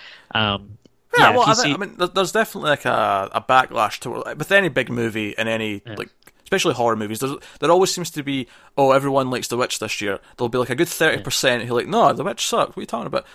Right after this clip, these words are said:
Speaker 2: You
Speaker 1: Yeah.
Speaker 2: know, there's always the backlash, but yeah, it's one of those things where it, it got that enough acclaim in the horror circles that it's
Speaker 1: Yeah.
Speaker 2: one of the, the bigger horror movies of the last few years.
Speaker 1: E-, either way, if you like it or don't like it, it's in the horror zeitgeist now that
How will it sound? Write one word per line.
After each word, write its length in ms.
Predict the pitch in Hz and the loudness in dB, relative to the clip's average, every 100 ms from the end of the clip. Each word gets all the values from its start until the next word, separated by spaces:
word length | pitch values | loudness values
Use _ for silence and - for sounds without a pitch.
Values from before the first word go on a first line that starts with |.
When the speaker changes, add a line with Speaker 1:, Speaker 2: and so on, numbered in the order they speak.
| - | -12
Speaker 2:
You 80 | 120 | -2
Speaker 1:
Yeah. 60 | |
Speaker 2:
know, 80 | 131 | 0
there's 140 | 131 160 | 2 2
always 200 | 180 143 | 2 2
the 80 | |
backlash, 440 | 120 117 87 - - | 0 -2 -2 -6 -6
but 160 | - - - - _ _ | -8 -8 -10 -20 _ _
yeah, 180 | - 175 | 0 2
it's 120 | 110 | 2
one 100 | 190 | 2
of 60 | 185 | 2
those 160 | 175 | 0
things 360 | - 135 131 120 | -2 -4 -4 -4
where 480 | 120 123 117 113 110 _ _ _ _ _ _ _ _ _ | -2 0 2 0 -4 _ _ _ _ _ _ _ _ _
it, 120 | - - _ _ _ | -14 -14 _ _ _
it 260 | - 143 139 | -2 0 2
got 200 | 151 156 | 2 2
that 220 | 143 131 - - | 2 2 0 0
enough 260 | 139 156 | 0 0
acclaim 300 | 170 - 131 | -4 -4 -2
in 60 | 127 | -2
the 60 | 117 | -2
horror 260 | 120 117 | 0 0
circles 500 | - 117 - 110 113 | 0 -4 -6 -8 -6
that 100 | 117 | -4
it's 120 | 117 | -4
Speaker 1:
Yeah. 80 | 120 | -2
Speaker 2:
one 80 | 127 | -2
of 100 | 123 | -2
the, 120 | 113 | -4
the 140 | 110 110 | -4 -4
bigger 220 | 120 113 | -2 -2
horror 280 | 120 120 104 | 0 0 0
movies 260 | 104 104 | -4 -10
of 60 | 101 | -8
the 60 | 98 | -6
last 360 | 104 - - - _ _ | -6 -8 -12 -16 _ _
few 240 | - - | -16 -12
years. 180 | - - - | -10 -6 -4
Speaker 1:
E-, 180 | 175 - _ _ - | -4 -6 _ _ -2
either 260 | 214 190 | 0 2
way, 200 | 156 131 | 4 2
if 120 | 113 | 0
you 80 | 131 | -2
like 200 | 131 135 | 0 0
it 40 | 127 | 0
or 100 | 113 | -2
don't 260 | 110 113 | -4 -8
like 240 | 101 107 107 | -8 -10 -6
it, 160 | 107 - | -6 -6
it's 180 | 131 143 | -4 -2
in 100 | 139 | -2
the 100 | 127 | -4
horror 300 | 127 127 113 | 0 -2 -2
zeitgeist 580 | 107 104 104 104 101 107 | -4 -8 -4 -4 -4 -6
now 240 | 101 104 | -4 -4
that 300 | 104 104 - | -2 -2 -2